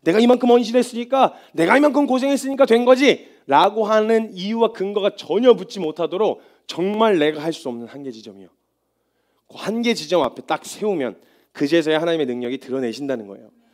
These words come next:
일부러 우리의 능력을 빼앗진 않으시죠. 일부러 주저앉히진 않으세요. "넌 이런 나약한 주제, 존재야.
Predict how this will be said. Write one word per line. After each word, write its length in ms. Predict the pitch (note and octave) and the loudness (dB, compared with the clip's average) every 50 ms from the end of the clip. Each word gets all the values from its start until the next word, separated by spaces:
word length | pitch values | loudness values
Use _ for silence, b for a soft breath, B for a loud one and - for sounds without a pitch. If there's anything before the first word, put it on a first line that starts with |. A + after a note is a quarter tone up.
| b b b b b b | b b b b b b
일부러 360 | - G#3 A#3+ C4+ B3+ D4+ D4 | -2 0 0 0 0 0 0
우리의 240 | A#3 F3+ F#3 A#3+ A#3+ | 0 0 0 0 2
능력을 320 | G3 E3+ E3+ F#3+ G#3+ G#3 G3+ | 2 2 2 2 0 0 0
빼앗진 380 | G3+ A#3 A#3 A#3+ A#3+ - G#3+ F#3 | 2 2 2 2 0 -2 -4 -4
않으시죠. 480 | D3+ D3 D3+ C#3+ - - - A#2 F#2+ b b b b - | -2 -2 -2 -4 -6 -8 -12 -14 -14 b b b b 2
일부러 320 | C4 C#4 D4 D#4 E4+ D#4+ | 4 4 4 4 4 2
주저앉히진 680 | - - - F#3 G#3 B3+ A#3+ A#3 A3+ - - - A#3 A#3 | 0 -2 -2 2 4 4 4 4 2 -2 -6 -4 -2 0
않으세요. 480 | E3+ C#3+ D#3 E3+ D#3 D3+ B2+ G#2+ F#2 - b b b b b b | 0 0 0 -2 -2 -4 -4 -6 -8 -12 b b b b b b
"넌 220 | - D#3+ F3+ G#3+ A#3 | 0 2 2 4 4
이런 180 | G#3 A3+ B3+ A#3 | 4 4 4 4
나약한 400 | E3 C#3 D#3+ F3+ - - A3 A3 | 4 2 2 2 0 -2 -4 -4
주제, 380 | F#3 F#3 F3 F3 F#3+ F#3+ - _ _ _ | -4 -4 -4 -4 -4 -4 -8 _ _ _
존재야. 640 | - C#3+ C#3+ D3 D3 D#3+ F3 G3+ A3+ G#3 C3 B | -6 -4 -4 0 2 4 4 6 6 6 4 B